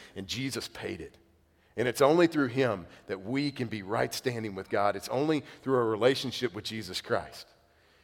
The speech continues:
And so we celebrate that in things like baptism. We celebrate it when we proclaim how good he is. The same God that's working in this story is the same God that's working today.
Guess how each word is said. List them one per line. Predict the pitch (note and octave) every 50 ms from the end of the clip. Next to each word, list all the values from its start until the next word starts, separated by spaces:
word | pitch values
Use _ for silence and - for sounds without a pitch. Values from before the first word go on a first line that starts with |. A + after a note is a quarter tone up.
| _ _
And | - B2+
so | - - D3
we | A#2+ B2 E3+
celebrate | F3+ - - - D#3 D3+ E3+ E3+ - C#3+ C#3 B2 A#2 -
that | B2 A2+ A2 -
in | A2
things | G2 C3 B2 A2+ G#2+ G2
like | A2+ G#2+ G2+ F2
baptism. | G#2+ G#2+ G#2 G2 G#2 A2 F#2 G2+
We | G2+ B2+ D#3+
celebrate | - - - D#3 D#3 E3+ E3+ C#3+ D#3 D3 D#3
it | D3+ - - - -
when | - A#2+
we | C#3 D3
proclaim | C#3+ - G#2+ - - - C#3+ D3+ E3+ F3+ E3
how | D3 C#3+ B2
good | - - A#2+ C3 C3+ B2+
he | A#2+ A2+ G2 F2 -
is. | F#2+ F#2+ D2+ - - - - - - _ _ _ _ _ _ _ _ _ _ _ _ _ _ _ _ _
The | - A2+
same | - - - D3 D3 E3+ F#3+ F#3 F3 E3
God | B2 C#3 - D3 D3 D3 C#3 A#2+
that's | B2 G#2 F2+ -
working | G#2+ B2 C#3+ D3+ C#3+ - D3 B2
in | A2 G#2+ F#2+ G#2+
this | C3 C3+ -
story | - - - C3+ B2 A#2+ A2+ G#2 G2 F#2 E2 - - - - - _ -
is | G2 G2+ F2
the | E2+ F2 E2
same | - - A2+ A#2+ B2+ C3+ C#3 C3 C3 - - _ _ _ -
God | G#2+ G#2+ G#2+ G#2+ G#2+ F#2+
that's | F2 E2 - -
working | E2+ F2 F#2+ G2 F#2 - G2 F#2
today. | E2 E2 D#2 D#2 D#2+ D#2 D#2 D2